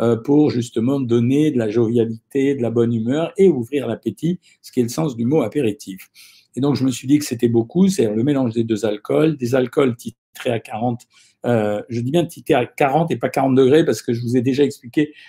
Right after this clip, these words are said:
que quand on écrit quarante degrés sur une bouteille d'alcool, en fait, pour connaître la teneur en alcool réel, il faudrait multiplier par zéro huit. Et finalement, j'ai fini par me dire pourquoi je boirais pas un verre de vin frais. Et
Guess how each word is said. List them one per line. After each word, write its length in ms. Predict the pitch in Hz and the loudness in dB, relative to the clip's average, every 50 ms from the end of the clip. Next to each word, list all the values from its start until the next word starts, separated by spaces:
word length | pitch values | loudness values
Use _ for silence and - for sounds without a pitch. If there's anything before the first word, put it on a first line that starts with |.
| - _ | -16 _
que 100 | - 127 | -2 -2
quand 260 | 127 156 139 123 - | 0 0 0 0 0
on 100 | 135 139 | 0 0
écrit 340 | 135 113 - - 147 123 - - | 0 0 -2 -4 -6 -6 -4 0
quarante 560 | - 143 127 123 139 147 139 127 - - _ _ | 0 0 2 2 2 2 2 0 -4 -12 _ _
degrés 560 | - 120 120 123 123 120 113 139 - 165 - - _ _ _ _ | 0 4 4 4 4 6 4 4 4 4 2 -4 _ _ _ _
sur 160 | - - 135 | 0 2 2
une 100 | 127 131 | 4 4
bouteille 320 | 135 127 120 147 139 127 | 2 2 2 4 4 4
d'alcool, 420 | 117 123 123 117 120 - 160 165 151 | 4 2 2 2 2 4 4 4 4
en 80 | 131 | 2
fait, 240 | - - 151 151 - | 0 0 -2 -2 -4
pour 120 | - - | -8 -6
connaître 300 | - - 143 143 147 143 - - | 0 0 2 2 0 -2 -6 -8
la 100 | 127 120 | -8 -8
teneur 340 | 117 - 131 127 135 135 | -6 -4 -4 -2 -2 0
en 140 | 120 120 113 | 0 0 -2
alcool 400 | 113 110 107 - - 135 123 120 | -2 -2 -4 -2 0 2 2 2
réel, 480 | 101 - 135 131 120 127 143 156 151 - | 0 0 0 2 2 2 2 0 -2 -6
il 80 | _ _ | _ _
faudrait 220 | - - 120 127 | -6 -4 -2 0
multiplier 420 | 127 117 123 - - 123 120 127 123 | 0 -2 -2 -6 -6 -2 -2 0 0
par 160 | 120 110 104 | 0 -2 -2
zéro 300 | - 120 104 101 104 107 | -2 -2 -2 -2 -2 0
huit. 320 | 107 139 185 247 247 - _ _ - - - _ _ _ _ - | 0 2 2 0 0 -2 _ _ -20 -20 -20 _ _ _ _ 0
Et 180 | 147 165 170 | 4 4 4
finalement, 460 | 165 - - 190 180 170 170 190 226 208 | 4 4 4 4 4 4 4 4 2 4
j'ai 160 | 175 175 170 | 4 4 4
fini 320 | 170 - 170 175 196 214 | 2 0 0 0 0 2
par 160 | 214 202 170 | 2 2 2
me 120 | 156 151 156 | 2 2 0
dire 220 | 151 180 202 190 | 0 0 -2 -2
pourquoi 320 | - - - - 185 185 190 | -4 -10 -4 0 0 2 2
je 100 | 185 165 | 0 -2
boirais 300 | 143 135 135 131 131 127 | -4 -4 -2 -2 -2 -2
pas 180 | - 165 170 165 | 0 0 2 2
un 160 | 147 135 131 | 0 -2 -2
verre 300 | 123 156 165 170 160 143 | 0 0 0 0 0 -2
de 100 | 139 143 | -2 -2
vin 260 | 127 120 131 131 117 | 0 2 0 0 0
frais. 420 | - - - 131 127 135 175 214 - _ - _ _ _ | -4 -8 -4 -2 0 0 0 -2 -6 _ -20 _ _ _
Et 240 | - 135 127 131 - | -4 -4 -4 -4 -8